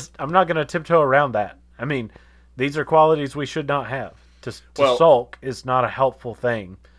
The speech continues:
Speaker 1: uh, in, in regards to relationships, and
Speaker 2: A-, and it's not helpful to tiptoe around it either. Um,
Speaker 1: Yeah.
Speaker 2: you know, this is, we don't, we don't mean to discourage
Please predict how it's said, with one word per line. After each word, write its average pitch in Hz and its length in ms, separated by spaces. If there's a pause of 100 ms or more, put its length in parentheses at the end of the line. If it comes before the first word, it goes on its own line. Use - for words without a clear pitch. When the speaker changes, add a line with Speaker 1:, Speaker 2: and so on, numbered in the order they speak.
(340)
Speaker 1:
uh, 107 320
in, 110 220
in 113 100
regards 107 440
to 107 180
relationships, 104 840
and 90 260
Speaker 2:
A-, 135 160
and 127 160
it's 120 160
not 139 180
helpful 131 300
to 120 100
tiptoe 120 340
around 123 320
it 92 80
either. 85 280 (540)
Um, 95 280
Speaker 1:
Yeah. 98 60
Speaker 2:
you 101 60
know, 95 120
this 104 240
is, 104 260
we 117 120
don't, 107 280 (460)
we 113 100
don't 107 200
mean 107 260
to 98 240
discourage 120 920